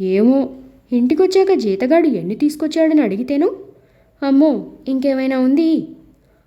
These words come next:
ఆ ఆలోచనకే రామిగాడి గుండెలు దడదడలాడిపోయినాయి. దొంగతనంగా తినాలనే కోరికను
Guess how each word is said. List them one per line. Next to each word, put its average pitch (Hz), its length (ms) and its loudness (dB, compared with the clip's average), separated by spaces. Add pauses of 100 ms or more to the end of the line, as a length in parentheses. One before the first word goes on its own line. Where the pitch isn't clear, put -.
(160)
ఆ 349 40 -2
ఆలోచనకే 269 1000 0 (240)
రామిగాడి 214 540 0
గుండెలు 220 420 -4
దడదడలాడిపోయినాయి. 180 1080 -4 (480)
దొంగతనంగా 370 680 0
తినాలనే 370 540 -2
కోరికను 226 540 -6